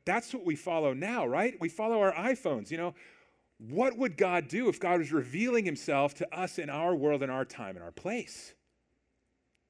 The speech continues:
Maybe he'd use an iPhone. There's an old, there's an old movie, sort of dumb movie with Steve Martin. It was called L A Story. And the whole premise of the movie was he began to see God <laughs> speaking to him through those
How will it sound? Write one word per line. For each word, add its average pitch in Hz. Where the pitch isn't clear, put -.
Maybe 82
he'd 110
use 143
an 143
iPhone. 151
There's 120
an 170
old, 185
there's 131
an 160
old 170
movie, 156
sort 139
of 113
dumb 131
movie 131
with 110
Steve 135
Martin. 120
It 107
was 95
called 104
L 131
A 139
Story. 147
And 120
the 127
whole 170
premise 165
of -
the 131
movie 139
was 110
he 113
began 147
to 147
see 147
God 131
<laughs> -
speaking 156
to 127
him 101
through 139
those 127